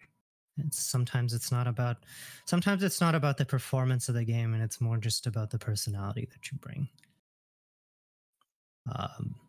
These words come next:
and the final thing is quitting swimming. You will come to regret,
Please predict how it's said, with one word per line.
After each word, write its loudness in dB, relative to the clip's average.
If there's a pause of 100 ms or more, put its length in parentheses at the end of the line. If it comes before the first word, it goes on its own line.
(400)
and 2
the 0
final 2
thing 0
is -2 (1900)
quitting 4
swimming. 4 (1120)
You 4
will 6
come 6
to 2
regret, 2